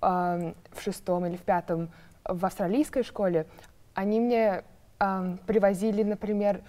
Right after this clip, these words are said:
учебник по русскому языку первого или второго класса, чтобы ну, тем более сохранять хоть какой-то базовый уровень языка. И также,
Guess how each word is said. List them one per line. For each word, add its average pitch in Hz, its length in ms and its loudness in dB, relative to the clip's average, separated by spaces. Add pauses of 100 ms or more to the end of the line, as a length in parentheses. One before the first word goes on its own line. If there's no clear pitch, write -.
(520)
учебник 202 720 0
по 208 120 2
русскому 202 320 -2
языку 202 340 -2 (220)
первого 202 300 2
или 202 100 -2
второго 185 460 -2
класса, 175 580 -4 (340)
чтобы 185 600 0 (580)
ну, 226 200 2
тем 202 220 2
более 208 320 4
сохранять 196 440 -4
хоть - 180 -10
какой-то 185 340 -4
базовый 175 400 -2
уровень 165 420 -4
языка. 160 400 -6 (520)
И 214 60 0
также, 233 540 2